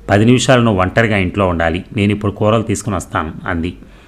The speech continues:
"ఒక్క నిమిషం ఆగు, నేను వస్తాను," గబగబా జడ విప్పుకుంటూ అంది సంయుక్త. అరుణ వారించింది. "ఉహుం, నువ్వు వద్దు,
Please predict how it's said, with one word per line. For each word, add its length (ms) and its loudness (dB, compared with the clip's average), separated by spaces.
"ఒక్క 180 -4
నిమిషం 320 2
ఆగు, 200 0
నేను 320 0
వస్తాను," 720 -6
గబగబా 300 2
జడ 240 0
విప్పుకుంటూ 580 -4
అంది 260 0
సంయుక్త. 500 -6
అరుణ 460 -2
వారించింది. 680 -4
"ఉహుం, 360 4
నువ్వు 200 0
వద్దు, 300 0